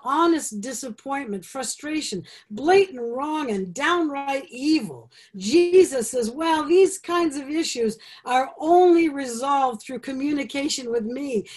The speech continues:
by staying connected to me, calling on someone greater than yourself here, someone smarter, wiser, more loving, more forgiving, more eternal."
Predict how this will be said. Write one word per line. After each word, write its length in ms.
by 100
staying 480
connected 540
to 100
me, 540
calling 400
on 200
someone 520
greater 500
than 160
yourself 640
here, 340
someone 500
smarter, 720
wiser, 760
more 240
loving, 680
more 180
forgiving, 880
more 360
eternal." 880